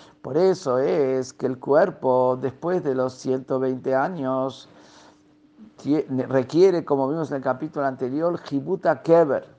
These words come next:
que, que golpean, los ángeles vienen y golpean a su tumba, le nakotó,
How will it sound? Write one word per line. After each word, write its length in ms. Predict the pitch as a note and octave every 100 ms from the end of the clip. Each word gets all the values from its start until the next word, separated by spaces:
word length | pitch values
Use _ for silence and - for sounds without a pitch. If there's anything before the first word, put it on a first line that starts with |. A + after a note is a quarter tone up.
| _ _ _ _ _ _ _ _
que, 180 | - A2
que 140 | - A2
golpean, 720 | B2 A#2+ C#3 F#3 F3 B2 G#2+ - - - _ _ _ _ -
los 300 | A2+ A2+ E3
ángeles 420 | E3 D#3 D3 A#2+
vienen 520 | C3+ E3+ D#3 B2+ G#2+
y 100 | -
golpean 720 | A#2+ A2 A#2+ E3 F3+ C3+ G#2 G#2 _ _ _ _ -
a 100 | A#2+
su 460 | - B2 A#2 G2 -
tumba, 680 | - D#3 C#3+ B2+ C3 E3+ - _ _ _ _ _ _ _ _ -
le 160 | B2
nakotó, 920 | B2 C3 - B2+ - F#3 B3 A3+ G3